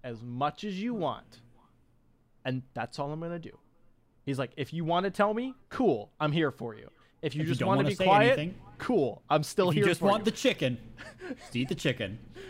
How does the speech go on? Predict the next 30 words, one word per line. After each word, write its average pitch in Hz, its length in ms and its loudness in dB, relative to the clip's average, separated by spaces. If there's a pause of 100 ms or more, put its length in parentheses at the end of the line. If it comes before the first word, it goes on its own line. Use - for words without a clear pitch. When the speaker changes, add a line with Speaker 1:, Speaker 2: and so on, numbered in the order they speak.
(160)
Speaker 1:
Like, 285 160 6
Speaker 2:
Like, 120 260 -2 (180)
Speaker 1:
and 254 120 6
Speaker 2:
but 320 100 10
Speaker 1:
that's 151 120 4
Speaker 2:
if - 0 -
Speaker 1:
it. - 80 8
Speaker 2:
you 269 40 6
need 208 220 2
someone, 151 460 2 (100)
I'm 160 160 0
here. 156 420 -2 (220)
Speaker 1:
Like, 254 260 4
and 233 160 6
Ben 240 240 8
just 302 160 0
sits - 240 0
there, 123 300 2 (160)
and 151 80 -6
he's 180 160 -2
just 175 200 -10
like, 160 300 2
and 156 140 2
he's 165 120 2
like, 165 140 2
and 139 140 2
it 139 40 -2
literally 180 280 4
goes 143 180 2
like, 127 160 -6